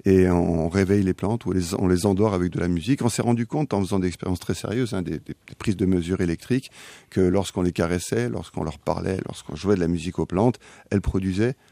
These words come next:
plus d'énergie électrique. Ce qui nous intéresse, parce que ça augmente le rendement, en fait, de, de, de, de, de l'appareil quand il est en vol. Et on peut imaginer demain planter une maison au milieu d'une forêt, se, se servir simplement de l'électricité produite par les plantes.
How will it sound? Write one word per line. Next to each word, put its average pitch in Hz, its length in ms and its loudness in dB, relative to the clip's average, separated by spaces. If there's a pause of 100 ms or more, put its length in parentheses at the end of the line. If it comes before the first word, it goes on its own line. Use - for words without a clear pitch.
(180)
plus 120 240 -2
d'énergie 95 380 0
électrique. - 540 -10
Ce - 100 -20
qui - 80 0
nous 95 140 4
intéresse, 113 380 0
parce 101 160 -6
que - 40 -12
ça 101 80 0
augmente 107 360 0
le 90 100 0
rendement, 110 460 4
en 104 60 -6
fait, 117 220 -2 (420)
de, 87 300 4
de, 85 180 2
de, 87 200 4
de, 87 180 2
de 87 120 2
l'appareil 90 420 2
quand - 180 -6
il 87 100 -4
est 82 40 -2
en 78 100 -4
vol. 98 320 0 (420)
Et 90 100 2
on 85 100 2
peut 101 180 -2
imaginer 95 380 2
demain 95 420 0
planter 90 360 -6
une 87 120 0
maison 92 280 0
au 98 40 0
milieu 87 180 0
d'une 95 140 -2
forêt, 101 480 -4
se, - 240 -10 (400)
se 101 100 -4
servir 98 300 0
simplement 107 320 -4
de 107 60 0
l'électricité 92 440 -4
produite 101 300 -4
par 92 160 -6
les 101 80 -4
plantes. - 320 -10